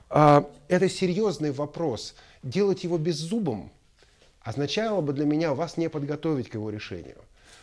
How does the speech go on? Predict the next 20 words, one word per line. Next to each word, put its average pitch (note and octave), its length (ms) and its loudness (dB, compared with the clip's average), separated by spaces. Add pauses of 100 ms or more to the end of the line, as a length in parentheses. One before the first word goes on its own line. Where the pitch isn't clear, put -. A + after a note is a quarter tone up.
(180)
А B2+ 380 0
испугались A#3 400 -2
вы G3+ 80 0
вот E3+ 160 -2
почему. - 340 -8 (460)
Когда G3+ 220 2
вам G3+ 100 0
сказали, F3 400 0
что - 160 -6
увидели, C#3+ 480 -2 (160)
а, G2+ 320 -8 (560)
значит, - 320 -14
вот G#2 160 -10
на G#2 340 -8
вашем G2 320 -10
профиле, C3+ 420 -4
там, F#2+ 140 -10
ВКонтакте A#2 500 -6
такую G2+ 220 -8
фотографию, E3 540 -8